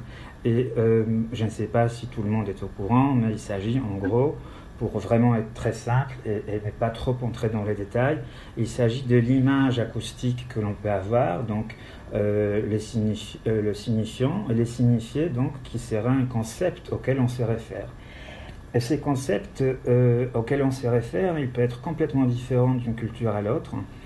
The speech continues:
en fonction justement de ce que nos parents nous transmettent, en fonction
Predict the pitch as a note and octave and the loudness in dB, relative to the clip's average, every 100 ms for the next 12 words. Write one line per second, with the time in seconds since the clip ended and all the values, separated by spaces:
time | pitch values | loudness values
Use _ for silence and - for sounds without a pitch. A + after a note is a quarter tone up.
0 | - - - A2+ - A#2 - C3 C3 B2+ | -16 -8 -2 0 2 0 2 2 2 2
1 | - - G#2 A2 - C3+ C3 C3+ A#2+ A2 | -2 -6 -4 -2 0 2 4 4 2 0
2 | A2 - A2 A2 A2+ G#2+ A#2 A2+ G#2+ - | -4 -2 0 2 2 4 4 2 0 -2
3 | G#2 - A#2+ E3+ G3 G#2+ G#2+ A#2+ A2+ - | -6 -2 0 0 0 -2 -2 0 -2 0
4 | A#2+ B2 A#2 | 2 2 2